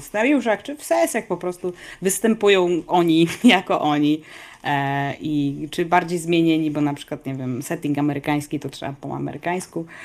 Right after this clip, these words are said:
e, albo, albo jakoś tam w mniej czy inny sposób, e, gdzieś tam są, e, są zmodyfikowani, ale występują. Także, e, no, wszędzie to jest i, i tutaj już, to już się robi nudne u mnie,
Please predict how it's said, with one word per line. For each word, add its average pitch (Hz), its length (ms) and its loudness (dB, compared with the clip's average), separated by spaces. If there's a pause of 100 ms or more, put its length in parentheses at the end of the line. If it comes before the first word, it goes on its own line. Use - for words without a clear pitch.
(340)
e, 143 540 -2
albo, 147 400 0
albo 147 180 0
jakoś 147 220 -2
tam 156 160 0
w 156 60 -6
mniej 220 200 6
czy 226 120 2
inny 190 180 2
sposób, 180 460 -4
e, 160 160 0
gdzieś 156 220 -4
tam 165 180 -2
są, 151 360 -4
e, 143 480 -4
są 147 480 -6 (180)
zmodyfikowani, 165 880 0 (340)
ale 165 200 2
występują. 147 640 -2
Także, 170 440 2 (500)
e, 156 260 -2 (200)
no, 147 520 6 (400)
wszędzie 311 360 8
to 247 120 6
jest 135 420 6
i, 180 300 -2
i 180 40 -4
tutaj 185 320 4
już, 175 160 2
to 220 80 6
już 226 140 4
się 233 80 8
robi 208 180 6
nudne 147 360 4
u 131 60 2
mnie, 127 160 2